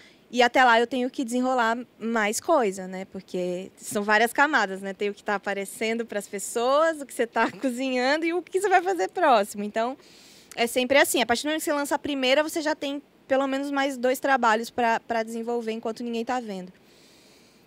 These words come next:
É, e aí eu tinha esse planejamento, então o lançamento eu tava garantida, né? Já tinha ali de, de músicas produzidas. Tinha quatro músicas, uns lançamentos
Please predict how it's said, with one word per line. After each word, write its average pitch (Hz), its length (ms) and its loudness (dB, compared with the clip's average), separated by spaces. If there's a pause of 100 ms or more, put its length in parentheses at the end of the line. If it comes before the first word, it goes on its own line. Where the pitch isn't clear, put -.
(220)
É, 202 920 -2 (180)
e 240 80 0
aí 254 220 4
eu 294 80 2
tinha 339 260 -4
esse 330 160 -4
planejamento, 254 460 -2
então 294 180 -4
o - 20 -8
lançamento 294 440 -4
eu 320 80 -2
tava 311 200 4
garantida, 294 680 0
né? 190 240 -6 (160)
Já 196 200 -2
tinha 214 300 -6
ali 196 220 -6
de, 208 260 -10
de 214 180 -4
músicas 220 440 -4
produzidas. 226 960 -4
Tinha 202 180 -14
quatro 196 380 -8
músicas, 254 500 -6
uns 202 220 -14
lançamentos 196 580 -8